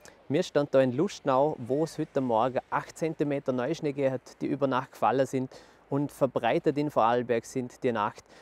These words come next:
so zwischen drei und sechs Uhr morgen recht starke Schneefälle niedergegangen und haben zwischen fünf und fünfzehn Zentimeter Neuschnee gebracht.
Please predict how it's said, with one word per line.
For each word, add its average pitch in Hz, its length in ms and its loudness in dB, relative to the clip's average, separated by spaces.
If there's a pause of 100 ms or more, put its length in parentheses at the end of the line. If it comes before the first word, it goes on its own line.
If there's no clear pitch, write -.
(160)
so - 140 -8
zwischen 147 420 -6
drei 127 260 0
und 147 100 -4
sechs - 300 -4
Uhr 135 80 0
morgen 120 320 -2
recht 123 320 -2
starke 147 640 -2
Schneefälle 143 460 -2
niedergegangen 131 540 0
und 117 180 -2
haben 117 160 -2 (340)
zwischen - 400 -10
fünf - 380 -2
und 127 160 -6
fünfzehn - 420 -4
Zentimeter 120 640 0
Neuschnee 110 380 -2
gebracht. 95 400 -6